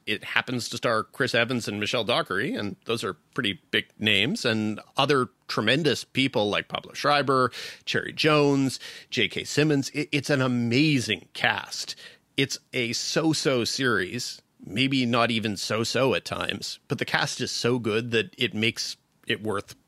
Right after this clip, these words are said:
watching to some degree. And Penny Dreadful, uh, my problem with the new season of Penny Dreadful is that it doesn't feel particularly like Penny Dreadful. It, it feels as if John Logan and Showtime kind of slapped the Penny Dreadful name onto something that was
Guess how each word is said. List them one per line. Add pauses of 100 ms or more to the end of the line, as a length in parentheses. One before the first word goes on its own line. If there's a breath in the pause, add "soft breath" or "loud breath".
(140)
watching
to
some
degree. (440 loud breath)
And
Penny
Dreadful, (1120 loud breath)
uh, (540 loud breath)
my
problem
with
the
new
season
of
Penny
Dreadful
is
that
it
doesn't
feel
particularly
like
Penny
Dreadful.
It,
it
feels
as
if
John
Logan
and
Showtime
kind
of
slapped
the
Penny
Dreadful
name
onto
something
that
was